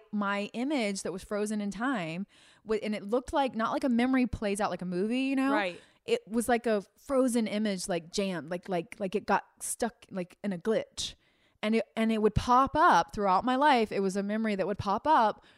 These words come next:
Speaker 1: randomly at random times. I thought I was clearly being triggered, and that was flashing, but it was like, it was like a, a glitch in the Matrix. And it was just a stagnant image and then a really icky, yucky, gross feeling.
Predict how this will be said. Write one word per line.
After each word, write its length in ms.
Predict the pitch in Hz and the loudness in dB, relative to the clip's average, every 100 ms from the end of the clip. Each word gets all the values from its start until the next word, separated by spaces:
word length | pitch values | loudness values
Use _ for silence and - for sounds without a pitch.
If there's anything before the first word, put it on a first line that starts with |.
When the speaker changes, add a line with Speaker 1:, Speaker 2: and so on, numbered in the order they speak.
| _ 196 | _ -6
Speaker 1:
randomly 720 | 190 247 302 302 262 226 196 | 0 2 2 2 0 0 0
at 100 | 139 | 0
random 480 | 156 196 269 254 220 | 0 2 4 2 2
times. 400 | 208 190 190 185 | 2 2 2 6
I 220 | 185 233 | 6 6
thought 340 | 170 143 160 | 4 4 4
I 80 | 185 | 2
was 120 | 185 | -2
clearly 280 | - 196 175 | -6 -8 -6
being 220 | 165 160 | -6 -8
triggered, 580 | - 254 233 165 160 196 - - - - | -8 -4 -2 -2 -4 -6 -12 -20 -20 -8
and 160 | 202 185 | -6 0
that 200 | 196 190 | 0 0
was 160 | 202 - | -4 -4
flashing, 540 | 233 247 254 233 196 | 0 0 0 -2 -2
but 100 | 196 | -4
it 80 | 196 | -4
was 160 | 190 | -2
like, 220 | 220 196 - - - | -2 -2 -6 -20 -10
it 80 | 220 | -6
was 160 | 208 | -2
like 180 | 214 208 | -2 0
a, 260 | 208 190 185 _ | 0 0 -2 _
a 80 | 214 | -8
glitch 340 | - 254 254 | 0 0 2
in 100 | 226 | 0
the 60 | 196 | 0
Matrix. 640 | 196 240 - 117 - - 233 | 2 2 0 -4 -4 -4 -2
And 100 | 226 | 0
it 40 | |
was 180 | 208 196 | 0 0
just 180 | 220 214 | 0 -2
a 40 | |
stagnant 600 | - - 214 196 247 294 | -6 -2 0 2 2 0
image 540 | 220 208 196 202 202 - - | 0 0 0 -2 -4 -8 -4
and 160 | 208 | -2
then 220 | 190 190 - - | -2 -4 -8 -6
a 80 | |
really 480 | 190 175 185 214 226 - | -4 -2 0 0 0 -4
icky, 420 | 190 - 233 208 | -6 -4 -4 -2
yucky, 300 | 190 - 208 | -4 -6 -8
gross 480 | 160 165 185 220 - | -6 -2 -2 -2 -2
feeling. 640 | 214 208 190 156 160 175 | 0 2 0 -2 -4 -6